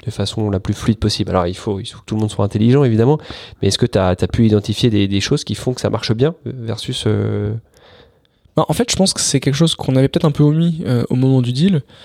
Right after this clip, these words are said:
Speaker 2: euh, c'est de prendre en compte qu'une, quand tu rachètes une start-up et que tu veux que ses salariés restent, euh, dans la nouvelle aventure,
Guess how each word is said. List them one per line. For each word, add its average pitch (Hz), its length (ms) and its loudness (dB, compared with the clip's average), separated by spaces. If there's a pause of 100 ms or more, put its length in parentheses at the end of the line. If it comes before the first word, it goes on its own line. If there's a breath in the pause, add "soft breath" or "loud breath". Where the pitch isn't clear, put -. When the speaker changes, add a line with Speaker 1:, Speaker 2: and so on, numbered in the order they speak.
(260 loud breath)
Speaker 2:
euh, 117 280 2 (320)
c'est - 280 -4
de - 60 -20
prendre 147 200 2
en 160 80 4
compte 180 140 0
qu'une, 123 240 -2 (180)
quand 135 120 0
tu - 160 -2
rachètes 131 560 0
une 120 180 -2
start-up - 480 -2 (460 soft breath)
et 143 100 2
que - 100 -6
tu - 140 -4
veux 139 120 4
que - 80 -6
ses 120 100 0
salariés 120 720 2
restent, - 640 0
euh, - 320 -6 (640)
dans 123 160 -2
la 117 80 2
nouvelle 120 220 4
aventure, 123 380 2